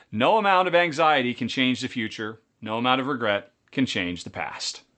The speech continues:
Okay, and that's where we're gonna end it, folks. And if you don't wanna hear us ooh and ah over puppy dogs,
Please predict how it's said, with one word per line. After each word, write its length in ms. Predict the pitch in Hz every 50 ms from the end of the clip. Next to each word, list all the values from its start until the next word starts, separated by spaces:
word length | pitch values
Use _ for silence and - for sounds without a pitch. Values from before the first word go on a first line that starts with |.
| _ _ _ _ _ _ _ _ _ _
Okay, 640 | - 117 131 139 139 160 156 185 247 277 160 151 - _ _
and 460 | 135 131 131 135 139 139 139 135 131
that's 260 | 131 143 165 170 -
where 120 | - 165 160
we're 80 | 165 156
gonna 140 | 170 175
end 260 | 175 - 160 160 151 147
it, 100 | 143 143
folks. 440 | - 147 139 139 135 135 - - - - - - - -
And 340 | 127 135 135 135 135 131
if 60 | 131 110
you 80 | 123
don't 180 | 120 151 170 175
wanna 180 | 175 180 175 160
hear 200 | 151 165 170 170
us 140 | 165 160 -
ooh 200 | 170 160 165 165
and 80 | 160 156
ah 220 | 156 156 156 165
over 200 | 170 156 143 151
puppy 300 | 151 - 160 156 151 139
dogs, 480 | 123 139 127 127 127 123 131 - -